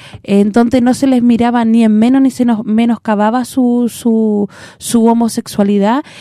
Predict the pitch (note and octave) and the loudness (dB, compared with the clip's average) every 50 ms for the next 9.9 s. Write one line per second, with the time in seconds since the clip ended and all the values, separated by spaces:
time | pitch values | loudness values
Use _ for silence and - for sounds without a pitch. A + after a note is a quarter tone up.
0 | - - _ - A3 G#3 - A#3+ A3+ A3 G#3 - A#3 A3 A3+ B3 B3+ B3 - - | -20 -16 _ -4 -2 0 0 0 0 0 0 0 0 0 2 0 0 -2 -4 -2
1 | B3 - A#3 A#3 B3 C4 B3+ B3+ A#3+ A#3 A3 - - B3 A#3+ G#3+ G#3+ G#3 G#3 - | -2 0 2 2 2 0 0 -2 -2 -2 -4 -4 -4 -4 -2 -2 -2 -2 -2 -4
2 | - A#3 A#3+ B3 B3 - - C4 B3+ B3+ B3+ A#3+ - - - - C4 C4 C#4 D4+ | -4 -2 -2 -2 -2 -2 -2 -2 0 0 -2 -2 -4 -4 -4 -2 0 2 2 0
3 | D4 C4 - - - C4 B3 - - A#3 A3 G#3+ A#3+ C4 B3+ - - C4 A#3+ A#3+ | 0 -2 -4 -2 -2 -2 -2 0 -2 -2 -2 -2 -2 -4 -4 -4 -4 -2 0 0
4 | C#4+ F#4 D#4+ A3 - F#3+ - _ _ _ _ _ _ _ _ _ _ _ _ _ | 0 0 -2 -4 -6 -8 -12 _ _ _ _ _ _ _ _ _ _ _ _ _
5 | - G#3 G3+ A3 A#3+ - _ _ _ - - - _ _ - - G3+ G3+ G3+ G#3 | -6 -4 -4 -4 -4 -6 _ _ _ -20 -20 -20 _ _ -10 -6 -6 -4 -4 -4
6 | G#3 G3+ G3+ G3 G3 G#3+ G3+ G3 - - - - - - G#3 - - B3 B3+ C4+ | -4 -4 -6 -6 -6 -6 -8 -10 -12 -14 -20 -16 -10 -10 -6 -4 -2 0 0 0
7 | C#4 B3+ - C4+ B3 - - - C4+ C4 B3+ B3 B3 A#3+ A#3 A#3 A3+ A3+ A3 G#3+ | 0 -2 -4 -6 -6 -6 -6 -6 -6 -4 -4 -4 -4 -4 -4 -4 -4 -4 -4 -4
8 | G#3 G#3 G3+ G3+ G3 F#3+ _ _ _ - _ _ _ _ _ - A3+ B3 - - | -4 -6 -6 -6 -8 -10 _ _ _ -20 _ _ _ _ _ -6 -6 -6 -6 -6
9 | - - A#3 G#3+ - - - A#3+ G#3+ A3 A#3 C4 C#4 C4+ A#3+ A3+ B3+ D4 | -4 -4 -2 -2 -4 -4 -4 -4 -2 0 0 2 2 2 2 0 0 -2